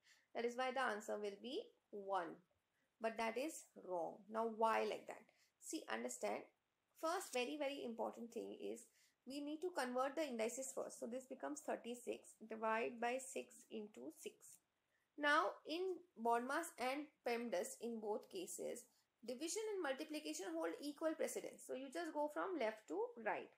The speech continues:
So first we'll do thirty-six divided by six. The answer comes out to be six into six. The final answer for this question is just thirty-six and not one.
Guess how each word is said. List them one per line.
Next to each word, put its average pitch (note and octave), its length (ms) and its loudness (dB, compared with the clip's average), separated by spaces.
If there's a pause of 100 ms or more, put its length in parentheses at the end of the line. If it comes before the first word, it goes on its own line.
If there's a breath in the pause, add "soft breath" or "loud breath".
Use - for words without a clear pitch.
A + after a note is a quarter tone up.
(340 soft breath)
So D4+ 160 0
first D#4 280 6
we'll E4 180 -2
do F4 160 -2
thirty-six D4 380 0
divided C4+ 300 4
by C4 100 2
six. - 400 -2
The A#3+ 60 4
answer A3+ 260 2
comes A3+ 240 -4
out A3+ 80 0
to A3 80 -6
be A#3 80 -2
six - 480 -8
into A#3+ 480 -4
six. - 400 -10 (480)
The A#3+ 80 -2
final C#4+ 480 8 (100)
answer C4+ 360 2
for B3 200 4
this D#4+ 280 -2
question B3+ 440 2
is A3+ 200 -2
just A#3+ 640 2
thirty-six G#3+ 880 -4 (400 soft breath)
and B3+ 360 4 (140)
not G#3+ 380 0
one. F#3 320 -4